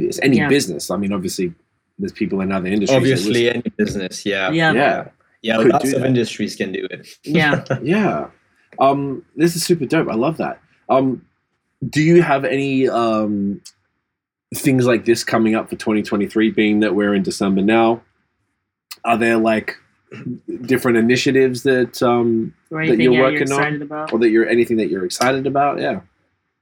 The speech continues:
Speaker 3: Uh, actually, we, we just, uh, take them, like, one by one. And,
Speaker 1: Gotcha.
Speaker 3: uh,
Speaker 2: Mm-hmm.
Speaker 3: and yeah, yeah. So, um, so maybe something is gonna come up, and, uh, and, and that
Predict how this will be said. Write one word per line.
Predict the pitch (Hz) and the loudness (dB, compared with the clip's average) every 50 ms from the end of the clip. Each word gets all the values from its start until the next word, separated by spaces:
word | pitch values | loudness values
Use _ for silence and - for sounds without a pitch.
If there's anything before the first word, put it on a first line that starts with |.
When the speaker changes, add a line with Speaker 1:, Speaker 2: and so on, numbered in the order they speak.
| _ _ _ _ _ _ _ _ _ _ _ _ _ - - - - - | _ _ _ _ _ _ _ _ _ _ _ _ _ -20 -16 -12 -4 2
Speaker 3:
Uh, | 135 135 139 139 143 143 143 135 - | 4 4 4 4 4 2 2 0 0
actually, | 131 147 170 170 - - 208 208 220 | 0 0 0 -2 -2 -2 0 2 4
we, | 208 170 143 143 | 4 2 2 0
we | - 131 131 | 0 -2 0
just, | 127 139 156 160 160 - - | 2 2 0 0 0 0 0
uh, | 170 156 151 147 143 139 139 135 135 131 127 131 - | 2 2 2 0 0 0 0 2 2 0 0 -2 -2
take | - 139 131 131 | -2 -2 -2 2
them, | 131 131 127 131 127 | 0 0 0 2 0
like, | 123 120 117 113 - - 123 | 0 0 0 -2 -2 -2 -4
one | 123 120 117 | -2 0 0
by | 117 113 110 | 2 2 2
one. | 107 104 104 95 92 - _ _ _ - | 2 2 0 -4 -8 -16 _ _ _ -18
And, | 104 101 98 98 98 101 | -14 -12 -12 -10 -6 -4
Speaker 1:
Gotcha. | 110 98 98 - - | -4 -4 -4 -4 -4
Speaker 3:
uh, | 156 | -2
Speaker 2:
Mm-hmm. | 165 165 - 95 95 95 - - - - 98 101 | 0 0 -2 -2 -6 -8 -12 -14 -16 -16 -14 -14
Speaker 3:
and | 101 _ _ _ _ _ _ _ _ _ - | -16 _ _ _ _ _ _ _ _ _ -12
yeah, | - - 117 117 110 | -4 -4 -2 0 0
yeah. | 104 104 104 98 95 92 | 2 2 2 0 -2 -4
So, | - - - - 110 107 104 104 107 107 | -8 -8 -2 0 0 2 2 2 2 2
um, | 104 104 101 101 98 98 98 101 - - - | 2 2 0 -2 -2 -6 -8 -10 -12 -12 -10
so | 107 - - 123 117 117 | -8 -4 0 0 2 2
maybe | 120 127 147 151 143 139 131 127 123 | 2 2 2 2 2 2 2 2 2
something | 127 - - 131 131 127 - 127 127 120 | 0 0 0 0 0 0 0 0 0 2
is | 113 107 107 | 0 0 0
gonna | 113 110 107 107 107 | 0 0 0 0 -2
come | 110 101 101 101 | -4 -6 -6 -6
up, | 101 101 101 - _ _ | -8 -10 -10 -12 _ _
and, | - 101 101 98 98 98 | -18 -16 -14 -14 -12 -10
uh, | 95 | -6
and, | 95 92 92 90 - 98 98 98 98 95 95 95 - - | -4 -4 -4 -4 -6 -10 -12 -12 -16 -18 -20 -20 -14 -8
and | - 98 95 95 92 | -8 -8 -8 -6 -6
that | 98 95 90 | -6 -6 -6